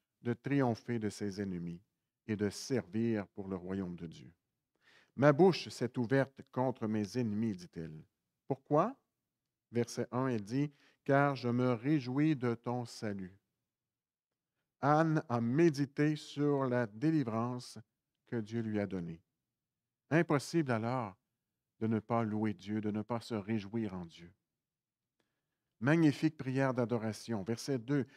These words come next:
Nul n'est saint comme l'Éternel. Il n'y a point d'autre que toi. Il n'y a point de rocher comme notre Dieu. » Où trouver refuge ?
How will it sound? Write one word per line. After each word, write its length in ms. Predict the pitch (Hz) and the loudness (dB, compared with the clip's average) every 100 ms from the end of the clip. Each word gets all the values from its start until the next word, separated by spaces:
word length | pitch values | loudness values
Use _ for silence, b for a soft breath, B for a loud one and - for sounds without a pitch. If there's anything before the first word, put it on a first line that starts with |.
| b - | b -4
Nul 420 | 175 220 233 170 | 2 4 4 4
n'est 220 | 170 175 | 6 6
saint 480 | 156 - - 208 208 | 4 -2 0 2 4
comme 280 | 185 165 151 | 4 4 4
l'Éternel. 680 | 156 156 147 127 127 127 110 b b | 2 2 0 0 0 0 -2 b b
Il 140 | 165 175 | 2 6
n'y 80 | |
a 80 | 185 | 4
point 360 | - - 214 214 | 4 0 2 4
d'autre 440 | 185 220 214 160 | 4 4 2 -2
que 120 | 147 | 0
toi. 400 | 143 - 131 135 b b - | -2 0 0 0 b b 2
Il 140 | 156 | 6
n'y 80 | 180 | 8
a 60 | 185 | 6
point 340 | - 226 233 | 4 2 6
de 80 | 202 | 4
rocher 580 | 180 196 - - 262 214 | 4 2 0 0 0 2
comme 280 | 190 165 | 4 4
notre 300 | 143 131 117 | 6 2 0
Dieu. » 300 | 101 87 85 - _ _ _ _ _ _ _ _ _ _ _ | -4 -6 -12 -12 _ _ _ _ _ _ _ _ _ _ _
Où 100 | 147 | 0
trouver 300 | 143 147 151 | 2 4 6
refuge ? 640 | 156 156 202 269 247 120 | 6 6 4 0 0 -4